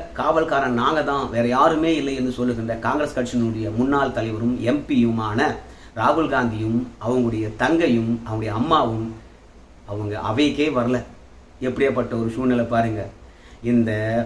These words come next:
வகுப்பு திருத்த மசோதாவை எதிர்த்தே ஆக வேண்டும், தவறாம எல்லாரும் கலந்து கொள்ளுங்க என்று காங்கிரஸ் கொறடா உத்தரவிட்ட பிறகும்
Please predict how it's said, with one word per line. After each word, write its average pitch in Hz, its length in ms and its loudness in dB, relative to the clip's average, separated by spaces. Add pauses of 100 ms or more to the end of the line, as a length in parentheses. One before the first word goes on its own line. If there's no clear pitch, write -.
(140)
வகுப்பு 151 440 0
திருத்த 156 280 0
மசோதாவை 131 640 2
எதிர்த்தே 147 380 2
ஆக 139 280 2
வேண்டும், 123 440 0
தவறாம 147 420 4
எல்லாரும் 143 320 2
கலந்து 147 240 0
கொள்ளுங்க 127 400 0
என்று 120 300 0
காங்கிரஸ் 151 480 0
கொறடா 135 380 4
உத்தரவிட்ட - 420 0
பிறகும் 131 600 -4